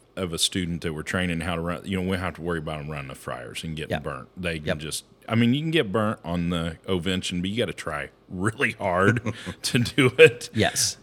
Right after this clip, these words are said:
Speaker 1: Um, and it brings a, a unique perspective and flavor to that food as well, too, because the French fries coming out of that thing were, were, in my opinion, far superior because they were crispy, they were golden brown,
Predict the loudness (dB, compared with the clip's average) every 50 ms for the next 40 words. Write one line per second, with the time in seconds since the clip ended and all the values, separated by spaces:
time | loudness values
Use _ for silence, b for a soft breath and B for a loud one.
0 | 0 2 4 4 6 4 4 2 2 0 0 0 0 0 0 2 2 2 2 2
1 | 2 0 0 -2 -2 -2 -2 -2 -2 -2 -2 -2 0 0 0 0 -2 -4 -8 -14
2 | -16 -16 _ _ _ _ _ _ _ _ -4 -4 -2 0 0 0 0 0 -2 -6
3 | -6 -8 -8 -4 -2 -2 0 0 -2 -4 -6 -6 -8 -10 -10 -10 -8 -8 -8 -6
4 | -6 -8 -6 -6 -4 -6 -6 -6 -8 -8 -8 -8 -10 -10 -10 -10 -10 -10 -10 -14
5 | b b b b b b b b b _ -10 -10 -6 -4 -2 -2 -2 -2 -2 -2
6 | -2 -2 -2 -4 -6 -6 -6 -6 -4 -6 -6 -6 -6 -8 -8 -10 -10 -10 -8 -8
7 | -8 -8 -10 -10 -12 -12 -12 -14 -16 -18 _ -14 -12 -10 -10 -10 -12 -16 _ _
8 | _ -12 -10 -8 -4 -2 -2 -2 -2 -2 -4 -8 -10 -10 -10 -10 -8 -6 -6 -6
9 | -6 -6 -8 -10 -10 -8 -6 -4 -4 -4 -6 -6 -8 -10 -10 -10 -10 -10 -10 -8
10 | -10 -10 -12 -14 -16 -14 -8 -6 -6 -6 -6 -6 -6 -6 -6 -6 -6 -8 -10 -8
11 | -8 -6 -6 -4 -4 -6 -6 -4 -4 -4 -2 -2 -2 -2 -4 -4 -6